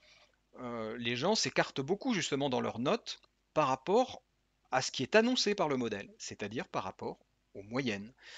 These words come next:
soit aux deux moyennes de groupe si je suis dans M un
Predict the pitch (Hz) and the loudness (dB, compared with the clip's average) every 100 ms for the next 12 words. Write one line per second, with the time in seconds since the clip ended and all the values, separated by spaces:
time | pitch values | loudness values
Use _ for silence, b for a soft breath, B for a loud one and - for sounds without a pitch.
0 | B - 208 208 - 165 139 120 220 220 | B 0 8 8 8 2 -4 0 2 4
1 | 190 185 156 151 139 160 - 117 - 113 | 4 4 2 0 2 0 0 -4 -4 -6
2 | 107 92 104 | -6 -6 -8